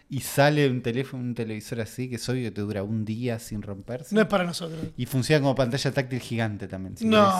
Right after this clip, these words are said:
Speaker 1: querés
Speaker 2: para.
Speaker 1: jugar un solitario así estúpido.
Speaker 2: Todo
Speaker 1: Podés.
Speaker 2: para fallar.
Speaker 1: Todo listo para fallar,
Speaker 2: Todo listo
Speaker 1: ese
Speaker 2: para que
Speaker 1: producto.
Speaker 2: falle. No.
Speaker 1: Pero me gusta que alguien lo intente.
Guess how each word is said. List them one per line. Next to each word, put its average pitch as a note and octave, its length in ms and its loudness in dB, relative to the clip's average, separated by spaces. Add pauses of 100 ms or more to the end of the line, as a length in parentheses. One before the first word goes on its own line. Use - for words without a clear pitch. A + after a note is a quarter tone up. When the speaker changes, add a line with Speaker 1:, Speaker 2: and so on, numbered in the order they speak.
(160)
Speaker 1:
querés C3 60 -10
Speaker 2:
para. D#3+ 300 -4
Speaker 1:
jugar C3 260 2
un B2+ 40 2
solitario C3 640 0
así B2+ 220 -8
estúpido. C#3 600 -4
Speaker 2:
Todo C#4 260 8
Speaker 1:
Podés. G#3 220 8
Speaker 2:
para E3+ 120 -4
fallar. D#3+ 560 0
Speaker 1:
Todo G#3 220 12
listo F#3 400 6
para C#3+ 180 2
fallar, C#3 160 -4
Speaker 2:
Todo C#4+ 220 12
listo C4 280 8
Speaker 1:
ese A3+ 40 8
Speaker 2:
para G#3+ 180 10
que G#3 120 6
Speaker 1:
producto. G3+ 120 4 (120)
Speaker 2:
falle. E3 380 -4
No. E3+ 520 -2 (160)
Speaker 1:
Pero C3 180 4
me C#3+ 120 6
gusta G#3 180 6
que F#3 80 10
alguien E3 200 8
lo C#3+ 40 6
intente. G#2+ 480 0